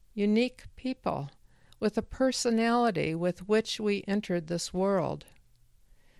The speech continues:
When we look at others, we don't want to see ourselves in each other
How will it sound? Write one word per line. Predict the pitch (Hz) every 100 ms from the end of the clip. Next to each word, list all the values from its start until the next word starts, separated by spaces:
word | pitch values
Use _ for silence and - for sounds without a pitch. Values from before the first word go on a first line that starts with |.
| - - -
When | 220 220
we | 214 202
look | 208 247 254
at | 247
others, | 240 226 160 156 - - _
we | 208 262
don't | 269 190 175
want | 196 277 -
to | 156
see | - 175
ourselves | 165 165 175 175 165 170
in | 170
each | 170 - 175
other | 165 165 170